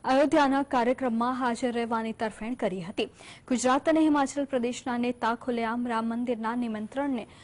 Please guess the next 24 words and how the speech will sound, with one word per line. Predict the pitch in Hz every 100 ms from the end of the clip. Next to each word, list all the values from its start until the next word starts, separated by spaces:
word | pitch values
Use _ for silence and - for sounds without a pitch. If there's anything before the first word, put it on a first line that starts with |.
| - -
સ્વીકારવાની | 302 311 339 330 285 254 269
તરફેણ | - 240 - 240 240
કરી | 240 220
ચૂક્યા | 214 208 226 220
છે | - 302
અને | 302
હિમાચલ | 294 254 233 254 262
પ્રદેશ | 262 233 247 -
કોંગ્રેસ | - 226 214 220 - -
પ્રમુખ | 247 226 - - - - -
પ્રતિભાસિંહ | 247 262 277 349 - 277
વતી | 247 233 269
તો | 285
તેમના | 277 254 240 214
પુત્ર | - 240 233
અને | 277 254 254
ધારાસભ્ય | 254 220 226 233 208 233
વિક્રમાદિત્ય | 220 240 233 220 214 220 254 - 226 226
હાજર | 214 208 214 202
રહે | 240 - - - -
એવી | 262
પણ | 269 240 254
શક્યતા | - 247 - 185 185
છે. | - -